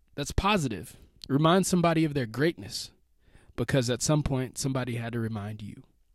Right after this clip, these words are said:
Hey, if you wanna get your quote on the podcast, you can holler at me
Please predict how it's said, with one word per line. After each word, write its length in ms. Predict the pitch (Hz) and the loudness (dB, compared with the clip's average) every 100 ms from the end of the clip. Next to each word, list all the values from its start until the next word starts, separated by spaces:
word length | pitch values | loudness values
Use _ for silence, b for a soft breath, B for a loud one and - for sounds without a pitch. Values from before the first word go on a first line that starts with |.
| _ - _ | _ -20 _
Hey, 100 | - | 0
if 100 | 240 | 4
you 100 | 196 | 8
wanna 140 | 269 269 | 8 8
get 120 | 269 | 4
your 100 | 254 | 8
quote 220 | 240 269 | 12 12
on 160 | 254 254 | 10 4
the 80 | 214 | 6
podcast, 1200 | - 262 233 190 - 294 311 - - - - 180 | 6 6 4 0 4 4 4 0 -8 -8 -6 -2
you 100 | 185 | 0
can 200 | 208 190 | 2 2
holler 380 | 156 202 202 175 | 4 2 2 2
at 220 | 185 - | 0 0
me 340 | 202 196 196 | 0 2 0